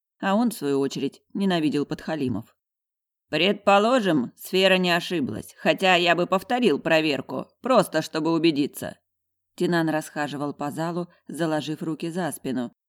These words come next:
и девять старейшин, только Мастерман смотрел в одну точку, следили за его передвижениями. А ведь по правилам Тинана и в зал не должны пускать. «И все же допустим, что у девушки высокий уровень. Вопрос, что с ним делать?»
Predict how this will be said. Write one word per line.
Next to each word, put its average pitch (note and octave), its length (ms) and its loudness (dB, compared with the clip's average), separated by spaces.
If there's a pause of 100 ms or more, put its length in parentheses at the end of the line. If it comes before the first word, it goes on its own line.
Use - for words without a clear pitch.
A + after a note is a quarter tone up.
и A3+ 120 -2
девять F#3 380 2
старейшин, D3 640 -4 (140)
только D3+ 260 -6
Мастерман D3 560 -6
смотрел C3 420 -6
в C3 60 -6
одну C#3+ 220 -4
точку, B2 440 -8 (240)
следили D#3+ 540 0
за C#3+ 120 -6
его C#3 200 -4
передвижениями. C3+ 920 -6 (480)
А D#3 140 0
ведь F3 160 2
по F3 120 -2
правилам G3+ 480 -2
Тинана F3 580 -2
и E3 120 -4
в C#3+ 40 -4
зал F3+ 260 -4
не D#3+ 120 0
должны C3+ 380 -2
пускать. C3+ 480 -8 (720)
«И D#3+ 160 -2
все A3+ 240 2
же B3+ 120 0
допустим, G#3+ 640 2
что D#3 200 -4
у E3+ 80 -2
девушки A#3 440 -2
высокий G3+ 520 0
уровень. C#3+ 380 -2 (200)
Вопрос, E3 680 0 (140)
что - 300 -4
с D#3 120 -4
ним D#3+ 240 0
делать?» D#3 520 2